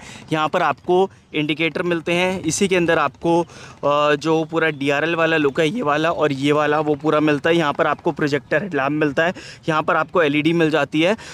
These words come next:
तो काफ़ी अच्छा फॉर्म करता है ये on होते हुए। यहाँ पर आपको Mercedes का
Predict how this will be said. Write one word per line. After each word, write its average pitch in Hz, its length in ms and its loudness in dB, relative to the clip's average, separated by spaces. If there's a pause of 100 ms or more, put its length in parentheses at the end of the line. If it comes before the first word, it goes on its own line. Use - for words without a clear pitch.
(120)
तो 202 60 2
काफ़ी 180 320 0
अच्छा 214 180 0
फॉर्म 180 320 0
करता 170 280 -2
है 165 80 2
ये 175 80 2 (100)
on 151 180 0
होते 156 240 0
हुए। 160 140 2
यहाँ 156 300 0
पर 165 140 -2
आपको 160 280 -2
Mercedes 151 460 0
का 170 220 0